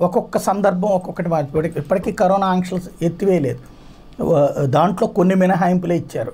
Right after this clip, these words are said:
ఇంకా కరోనాకు సంబంధించి పూర్తి ఇది రాలేదు. But ఇక్కడ ఏంటంటే,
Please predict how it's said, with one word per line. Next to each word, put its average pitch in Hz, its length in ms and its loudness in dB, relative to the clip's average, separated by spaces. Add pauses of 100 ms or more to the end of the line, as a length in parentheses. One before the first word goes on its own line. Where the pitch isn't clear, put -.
ఇంకా 180 200 2
కరోనాకు 180 440 2
సంబంధించి 175 380 0
పూర్తి 170 520 -6 (400)
ఇది 165 140 2
రాలేదు. 143 340 2 (600)
But 247 240 2
ఇక్కడ 226 200 0
ఏంటంటే, 233 520 2